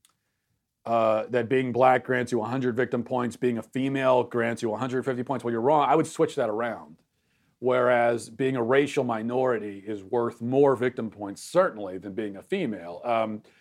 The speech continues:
because if you're a white, straight, heterosexual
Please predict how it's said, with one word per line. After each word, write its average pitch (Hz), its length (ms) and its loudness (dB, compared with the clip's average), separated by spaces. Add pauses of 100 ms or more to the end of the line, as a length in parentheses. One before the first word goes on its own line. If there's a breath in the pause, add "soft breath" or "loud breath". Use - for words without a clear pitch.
(140 soft breath)
because 143 320 4
if 139 160 0
you're 180 180 10
a 139 80 8
white, 143 560 2 (840)
straight, 139 640 2 (260)
heterosexual 139 1040 6